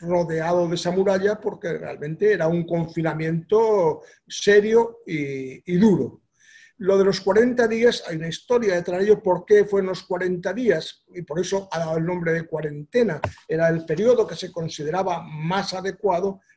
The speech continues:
para garantizar que aquellas, eh, dotaciones, aquellas tripulaciones, estaban libres de la enfermedad. Pero les he hablado de las patentes. En la siguiente diapositiva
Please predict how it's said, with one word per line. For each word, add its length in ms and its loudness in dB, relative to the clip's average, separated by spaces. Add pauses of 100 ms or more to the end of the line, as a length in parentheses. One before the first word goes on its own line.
(220)
para 480 -4
garantizar 920 0 (460)
que 140 -6
aquellas, 580 -2
eh, 460 -10 (200)
dotaciones, 720 2
aquellas 320 -6
tripulaciones, 800 -2 (280)
estaban 480 0
libres 320 -2
de 60 -2
la 80 -2
enfermedad. 460 -12 (360)
Pero 220 0
les 180 2
he 80 4
hablado 400 4
de 80 2
las 180 0
patentes. 720 -2
En 120 -10
la 80 -8
siguiente 440 -2
diapositiva 760 -2